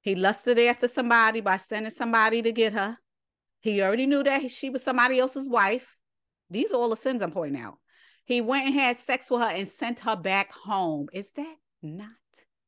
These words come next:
the worst? The audacity of it all. Then he tried to get Uriah to go home to his wife so she could have sex so that nobody will know that the baby that's in her belly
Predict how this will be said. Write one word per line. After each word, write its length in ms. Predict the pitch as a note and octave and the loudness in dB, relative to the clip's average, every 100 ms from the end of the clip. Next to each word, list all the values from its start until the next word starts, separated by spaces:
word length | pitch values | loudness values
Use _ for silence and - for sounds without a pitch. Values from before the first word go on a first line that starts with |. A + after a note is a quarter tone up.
| _ _ | _ _
the 140 | D3+ | -12
worst? 680 | C#3 C#3 F#3+ A3 - - - _ _ _ _ _ _ _ _ _ _ _ _ _ _ _ _ _ _ _ - | -12 -10 -14 -14 -20 -20 -20 _ _ _ _ _ _ _ _ _ _ _ _ _ _ _ _ _ _ _ -8
The 160 | F#3+ G3 | -8 -4
audacity 1080 | F3+ D#3+ B2+ E3 G3 F#3 - A#2 G2 - _ | -4 -4 -8 -8 -8 -10 -14 -16 -16 -18 _
of 160 | B2 A2+ | -14 -14
it 100 | B2 | -16
all. 300 | B2 C3+ - _ _ _ _ _ _ - - _ E3 | -20 -20 -20 _ _ _ _ _ _ -20 -20 _ -18
Then 680 | C#3 A#3 F#4 C#4 A3 C4 - | 4 8 8 6 2 -2 -4
he 160 | - B3 | -2 -2
tried 320 | - A3+ G#3+ | 2 2 2
to 80 | G3 | -4
get 400 | C#3 A#3 - - | -2 0 0 -2
Uriah 680 | F#3 G3 E3 G#3+ A#3+ G#3+ G3 - | -2 -2 0 2 4 2 -2 -8
to 280 | G#3 F3+ E3+ - - | -6 -6 -8 -14 -10
go 200 | D#3 C4 | 6 6
home 220 | C#4 D#4 F4 | 8 6 6
to 120 | B3 | 2
his 160 | A3 G3+ | 2 0
wife 160 | G3+ | -2
so 140 | - A3+ | -2 -8
she 160 | B3+ | -6
could 120 | C#4 | -4
have 160 | B3 G3+ | -2 -2
sex 360 | - C#4+ A#3+ - | 0 0 0 0
so 160 | G#3+ | 2
that 180 | G3 F#3 | 2 2
nobody 400 | G#3 A#3+ A3 G3+ | 2 4 2 0
will 60 | G3 | 0
know 280 | B3+ B3 | 4 4
that 200 | G3 F3+ | 2 -2
the 60 | E3+ | -2
baby 300 | G#3+ B3 A3+ | 0 0 0
that's 220 | G#3 G3+ | -4 -4
in 100 | A3+ | -6
her 120 | G#3+ G3 | -6 -6
belly 540 | D#3 B3+ C4 E3+ | 0 2 2 -2